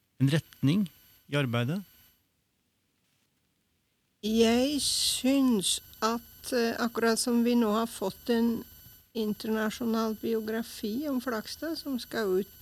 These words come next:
Speaker 2: på, i det tyskspråklige rom, og etter hvert også i det engelskspråklige rom. Det er jo også et prosjekt å få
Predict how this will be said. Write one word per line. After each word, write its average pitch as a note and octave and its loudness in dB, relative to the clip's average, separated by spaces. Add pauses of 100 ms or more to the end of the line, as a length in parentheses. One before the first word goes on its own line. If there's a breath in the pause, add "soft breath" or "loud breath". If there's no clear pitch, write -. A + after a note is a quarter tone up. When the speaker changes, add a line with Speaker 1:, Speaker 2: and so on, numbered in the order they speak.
Speaker 2:
på, G#3+ -8
i G#3+ -6
det F#3+ -4
tyskspråklige - -4
rom, C4 -2
og B3+ -2
etter A#3 -6
hvert G#3+ -6
også G3+ -6
i G#3 -6
det G3+ -6
engelskspråklige C4+ -4
rom. E4 0
Det C#4+ -2
er A#3+ -4
jo A3+ -4
også A#3+ -8
et A3+ -10
prosjekt - -8
å A#3 -8
få A3 -8